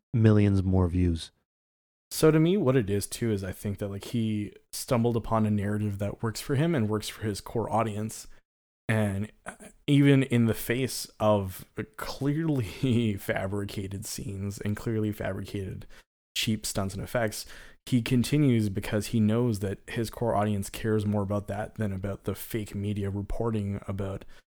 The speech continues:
Speaker 2: um, the staging of these videos.
Speaker 1: Yeah, I guess, I guess, uh, H three H three is now, uh, New York Times of, uh, YouTube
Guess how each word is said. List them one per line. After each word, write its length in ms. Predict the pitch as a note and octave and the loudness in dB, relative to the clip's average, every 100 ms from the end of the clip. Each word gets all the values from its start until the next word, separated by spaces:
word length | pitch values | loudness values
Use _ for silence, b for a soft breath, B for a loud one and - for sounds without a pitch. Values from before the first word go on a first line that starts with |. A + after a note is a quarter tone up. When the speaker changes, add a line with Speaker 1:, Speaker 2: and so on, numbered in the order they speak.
| _ - | _ -6
Speaker 2:
um, 380 | F#2 F2 F2 F#2 | -4 -4 -6 -6
the 140 | G2+ A2 | -4 -4
staging 480 | - A#2+ G#2+ G#2 | -2 0 0 -2
of 80 | F#2+ | -4
these 160 | F#2 F#2 | -6 -6
videos. 460 | F#2+ F2 F2 - - _ _ | -6 -6 -8 -10 -16 _ _
Speaker 1:
Yeah, 160 | B2+ C3+ | 6 6
I 60 | A2 | 8
guess, 340 | A#2 B2 - | 6 4 0
I 160 | - A2+ | 0 4
guess, 380 | A2+ A#2 - A#2 | 6 4 2 2
uh, 680 | G2 F#2 G2 F#2+ - - - | 2 2 -2 -4 -8 -12 -8
H 280 | - A2+ - | -2 0 4
three 140 | A2+ | 4
H 180 | G#2+ - | 4 2
three 160 | A#2 G#2+ | 4 4
is 120 | F#2 | 6
now, 460 | G2 F#2+ G2 G2 F#2+ | 4 4 4 4 2
uh, 680 | A#1+ G2+ G#2 G#2+ G2+ G#2+ G#2+ - | 2 0 0 -2 -4 -8 -10 -10
New 240 | C3 G#2 G2 | -2 2 4
York 180 | G2 - | 2 2
Times 520 | G#2 G#2 G2+ F#2+ - | 2 2 2 0 -2
of, 420 | G2+ F2+ E2+ - | 0 0 -2 -6
uh, 120 | G#2+ | -4
YouTube 600 | - G2 G#2 - F#2 - | 0 2 2 4 2 2